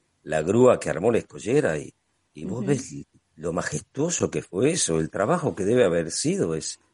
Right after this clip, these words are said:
Speaker 1: es, es, es una maravilla, realmente es, es, es, es, mirá, creo que es un monumento sobre otro monumento, ¿eh?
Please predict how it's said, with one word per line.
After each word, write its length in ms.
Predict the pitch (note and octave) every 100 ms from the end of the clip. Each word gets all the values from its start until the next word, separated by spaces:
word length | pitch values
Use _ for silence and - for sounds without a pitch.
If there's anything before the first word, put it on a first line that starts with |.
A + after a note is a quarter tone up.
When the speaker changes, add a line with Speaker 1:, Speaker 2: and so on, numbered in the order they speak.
| _ _ _ -
Speaker 1:
es, 260 | A2+ -
es, 280 | - - -
es 180 | A2+ A#2
una 160 | C3 D2
maravilla, 600 | - F#2+ D#3 - - -
realmente 560 | G2+ A#2+ B2 D#3+ - F2+
es, 180 | E2 D#2
es, 140 | - _ _ _ -
es, 180 | C3 -
es, 320 | C3+ D3 - E2 - _ _ -
mirá, 300 | C#3+ E3+ -
creo 200 | E3 D#3+
que 100 | E3
es 120 | -
un 100 | B2
monumento 520 | A#2+ A2+ C#3 F#3 D#3
sobre 260 | - F#2 C#3
otro 180 | A#2+
monumento, 540 | F2 D2+ A#2 E3+ D#2+ - _
¿eh? 160 | F2 B2